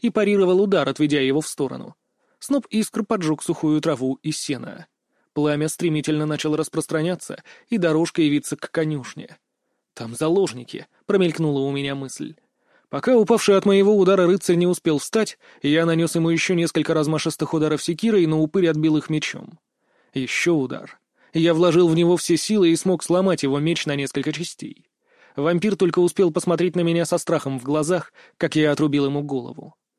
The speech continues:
Я кинулся к конюшне, так как пламя уже перешло на стены и ворота. Оттуда доносились всхлипы. Видимо, у них рты закрыты, вот почему я их не слышал.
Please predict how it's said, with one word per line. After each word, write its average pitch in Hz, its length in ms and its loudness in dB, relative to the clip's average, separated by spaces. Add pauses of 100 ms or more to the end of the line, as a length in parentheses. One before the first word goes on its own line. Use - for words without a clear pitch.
(360)
Я 180 200 2
кинулся 214 420 2
к - 100 -18
конюшне, 208 540 0 (160)
так - 200 -6
как - 200 -6
пламя 165 320 0
уже 143 200 0
перешло 151 360 -2
на 151 120 -2
стены 156 380 -2
и 156 60 0
ворота. 156 540 -4 (460)
Оттуда 202 500 2
доносились 165 500 4
всхлипы. - 540 -4 (520)
Видимо, 147 380 4
у 151 80 0
них 151 200 0
рты 160 300 0
закрыты, 139 560 -4 (160)
вот 220 300 0
почему 175 320 2
я 165 120 4
их 147 160 0
не 165 80 -2
слышал. - 500 -6